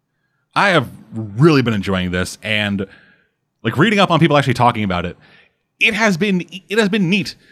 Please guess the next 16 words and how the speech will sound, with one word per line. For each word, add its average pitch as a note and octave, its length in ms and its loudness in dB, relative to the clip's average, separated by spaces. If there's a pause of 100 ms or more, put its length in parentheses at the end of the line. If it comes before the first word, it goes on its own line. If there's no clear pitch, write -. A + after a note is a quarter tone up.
(140)
uh, A#2+ 280 2 (300)
hearing C#3+ 460 2
what B2+ 180 4
people, B2 280 2
like, G#2+ 180 2 (160)
pull B2 180 2
from A#2 140 0
the, G2 260 0 (140)
like, G2 160 -2
hearing A#2+ 560 0 (240)
what B2+ 200 0
happened B2 300 -4
to G2+ 40 -8
the A2 60 -2
light G#2+ 200 0
novel, F#2 420 -2